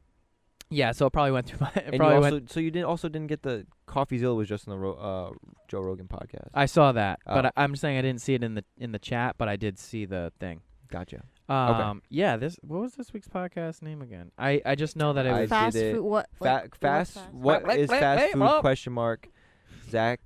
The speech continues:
Speaker 2: and Jake's relationship,
Speaker 1: Guys,
Speaker 2: and then I
Speaker 1: both got
Speaker 2: put,
Speaker 1: marbles in your
Speaker 2: I
Speaker 1: mouth.
Speaker 2: put, "Is Juice world a legend?" Question mark.
Speaker 1: Wink, wink, wink.
Speaker 3: I mean, it was an interesting podcast.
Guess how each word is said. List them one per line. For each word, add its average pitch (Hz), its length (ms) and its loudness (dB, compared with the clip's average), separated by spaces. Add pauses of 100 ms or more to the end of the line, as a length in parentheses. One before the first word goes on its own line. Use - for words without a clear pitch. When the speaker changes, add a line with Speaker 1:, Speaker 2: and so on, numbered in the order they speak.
(200)
Speaker 2:
and 107 340 -6
Jake's 104 440 -4
relationship, 95 720 -4 (120)
Speaker 1:
Guys, - 120 -10
Speaker 2:
and 95 100 -10
then 92 80 -4
I - 40 -2
Speaker 1:
both - 120 -6
got - 140 -2
Speaker 2:
put, - 80 -2
Speaker 1:
marbles 101 280 -12
in 107 80 -14
your 95 80 -6
Speaker 2:
I 104 40 -2
Speaker 1:
mouth. 95 100 -6
Speaker 2:
put, 110 240 0
"Is 92 360 -8
Juice 98 420 -6
world 90 400 -4
a 65 80 -12
legend?" 64 680 -16 (1120)
Question - 360 -18
mark. - 120 -18
Speaker 1:
Wink, 453 220 -18 (340)
wink, 370 240 -16 (340)
wink. 466 140 -18 (120)
Speaker 3:
I - 20 -20
mean, 311 140 -16
it 311 80 -10
was 508 180 0
an 247 120 -8
interesting 196 400 -12
podcast. 196 640 -14